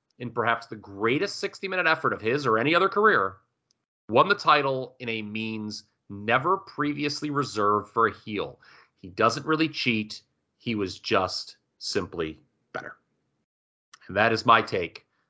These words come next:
on the nineteen ninety-two Royal Rumble. And I, you know, a lot of people who obviously are listening to this and are fans of Top Rope Nation know my take on the ninety-two Rumble. We did a deep dive on it. It is one of my favorite W W F matches of all time. So I'm gonna throw this to you, Mister O'Rourke.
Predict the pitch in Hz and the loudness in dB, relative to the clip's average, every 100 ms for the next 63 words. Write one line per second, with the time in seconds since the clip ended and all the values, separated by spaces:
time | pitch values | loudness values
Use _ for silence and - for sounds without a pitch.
0 | _ 107 98 95 92 - 98 92 90 - | _ -2 -2 -2 -6 -6 -6 -6 -6 -6
1 | 95 95 92 92 101 98 95 85 98 107 | -4 0 2 2 0 0 -2 -2 2 4
2 | 117 117 101 127 120 127 127 123 123 123 | 2 0 -8 0 4 6 6 4 -4 -2
3 | 117 107 _ 107 101 101 98 104 101 98 | -4 -4 _ -6 -4 -4 -8 -10 -10 -10
4 | - 98 95 92 98 - 101 98 95 - | -16 -14 -12 -10 -10 -10 -8 -6 -6 -6
5 | 80 - 98 90 85 95 90 101 104 98 | -8 -6 -6 -6 0 2 2 0 -2 -4
6 | - 113 135 131 104 - 107 92 95 90 | -2 6 8 8 4 2 -6 -6 -6 -6
7 | 92 - 95 87 90 92 90 95 87 85 | -8 -10 -8 -8 -8 -10 -10 -10 -10 -12
8 | - - _ - 110 107 117 107 107 104 | -18 -20 _ -2 0 8 10 10 8 6
9 | 101 98 90 101 110 101 92 - 117 113 | 4 -4 -8 -2 -2 -2 -6 -2 0 0
10 | 113 113 104 104 98 101 98 92 95 95 | -2 -4 -4 -4 -6 -8 -8 -8 -8 -6
11 | 92 - 175 147 113 107 _ _ _ _ | -2 6 8 8 4 -4 _ _ _ _
12 | _ _ _ _ - 160 160 220 214 - | _ _ _ _ -4 2 4 4 2 0
13 | 185 143 - 120 107 202 190 135 117 110 | -2 -2 -6 -10 -4 2 2 2 -6 -10
14 | - 98 101 92 95 92 92 - | -8 -8 -8 -8 -8 -8 -8 -12